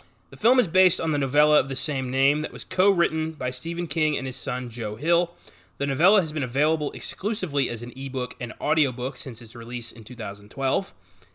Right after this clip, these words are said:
and it was originally published in Esquire magazine in two parts. It's only recently been made available in print, and only in Joe Hill's short story collection Full Throttle,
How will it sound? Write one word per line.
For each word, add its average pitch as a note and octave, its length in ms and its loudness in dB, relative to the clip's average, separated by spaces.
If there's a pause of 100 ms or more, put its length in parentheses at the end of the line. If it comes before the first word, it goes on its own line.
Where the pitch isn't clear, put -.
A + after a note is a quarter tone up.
(120)
and C3 100 -4
it C3 40 -2
was C3 100 0
originally C#3 420 -2
published B2 440 -8
in - 100 -14
Esquire A#2 440 -4
magazine G#2+ 580 -6
in A2 160 -12
two A2 200 -10
parts. - 540 -6 (560)
It's D3 100 -8
only C#3 160 -2
recently F#3 420 0
been C#3+ 140 -2
made B2 220 0
available A2 460 -4
in G#2 100 -16
print, A3+ 400 -2 (400)
and C3 200 -4
only F3 400 4
in C3+ 240 -4
Joe D3 260 0
Hill's C3 280 -6
short - 280 -8
story A#2+ 280 -4
collection A#2 540 -8
Full A2+ 340 -6
Throttle, D3+ 600 0